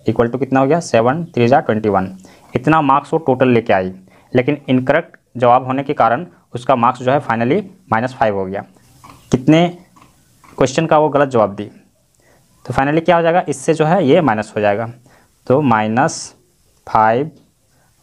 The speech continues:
माइनस ट्वेंटी वन equal to क्या हो जाएगा,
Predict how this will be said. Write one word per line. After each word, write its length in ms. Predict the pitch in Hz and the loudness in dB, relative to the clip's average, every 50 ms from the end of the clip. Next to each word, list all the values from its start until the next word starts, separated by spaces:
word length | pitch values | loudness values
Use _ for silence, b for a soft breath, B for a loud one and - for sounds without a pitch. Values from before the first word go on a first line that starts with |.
| _ | _
माइनस 380 | - 110 110 110 113 131 139 - | 0 0 0 0 -2 -4 -6 -4
ट्वेंटी 260 | - 117 107 104 - 104 | -4 -4 -4 -4 -4 -6
वन 280 | 104 107 107 107 110 120 - - _ _ _ _ _ _ _ _ _ _ _ _ _ _ _ _ _ _ _ _ _ _ _ _ _ _ _ _ _ _ _ _ _ _ B B B B B B B - | -6 -6 -6 -8 -10 -14 -16 -20 _ _ _ _ _ _ _ _ _ _ _ _ _ _ _ _ _ _ _ _ _ _ _ _ _ _ _ _ _ _ _ _ _ _ B B B B B B B -4
equal 220 | - 120 143 135 | 0 0 0 0
to 100 | 135 151 | 0 0
क्या 120 | 151 160 156 | 2 2 2
हो 60 | 151 | 4
जाएगा, 300 | 151 156 156 160 202 220 | 4 2 2 0 -2 -4